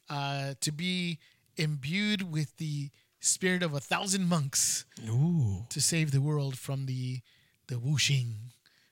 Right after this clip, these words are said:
Speaker 1: which is, like, these, um, evil spirits who, uh, take over these people for, I don't know,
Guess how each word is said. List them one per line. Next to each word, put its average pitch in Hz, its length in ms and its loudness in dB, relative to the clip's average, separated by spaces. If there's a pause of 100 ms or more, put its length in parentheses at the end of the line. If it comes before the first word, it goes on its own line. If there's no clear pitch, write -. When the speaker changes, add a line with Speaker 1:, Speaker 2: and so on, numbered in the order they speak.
(100)
Speaker 1:
which 143 140 -6
is, 139 100 -4
like, 135 160 -10
these, 135 300 -6 (880)
um, 131 580 -4 (220)
evil 147 520 -4 (600)
spirits 151 600 -4
who, 135 380 -6 (600)
uh, 135 380 -6
take 165 220 -2
over 156 140 -4
these 143 180 -6
people 143 300 -8
for, 135 560 -10
I 156 80 -2
don't 135 100 -8
know, 123 140 -20